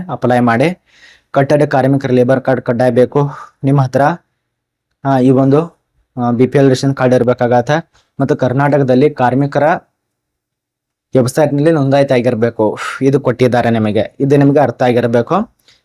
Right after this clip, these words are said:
ಇನ್ನು ಅರ್ಜಿ ಸಲ್ಲಿಸುವಂತ ಪ್ರೊಸೆಸಿಂಗು, ಆ, ಇದಕ್ಕೆ ಸಂಬಂಧಪಟ್ಟಂತೆ ನಮ್ಮ ಒಂದು ವೆಬ್ಸೈಟ್‌ದಲ್ಲಿ ಕೊಟ್ಟಿದ್ದೇನೆ. ಮೇಲ್ಗಡೆ ಇದು ವೆಬ್ಸೈಟ್ ಕಾಣಿಸ್ತಾ ಇದೆಯಲ್ಲ, ಈ ಒಂದು ವೆಬ್ಸೈಟ್ ಸರ್ಚ್ ಮಾಡ್ಕೊಳ್ಳಿ Google-ನಲ್ಲಿ.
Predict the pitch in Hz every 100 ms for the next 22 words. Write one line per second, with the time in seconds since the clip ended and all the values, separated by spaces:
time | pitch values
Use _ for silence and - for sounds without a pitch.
0 | 175 147 131 143 147 143 147 143 143 131
1 | 139 135 139 143 180 - _ _ _ _
2 | - 151 156 - - 139 156 160 160 151
3 | 147 147 151 147 151 139 147 135 123 147
4 | 139 147 139 120 135 127 131 180 - 135
5 | 139 160 180 165 139 151 143 139 127 127
6 | 120 120 160 208 139 147 147 131 147 143
7 | 139 135 143 123 127 135 123 110 123 123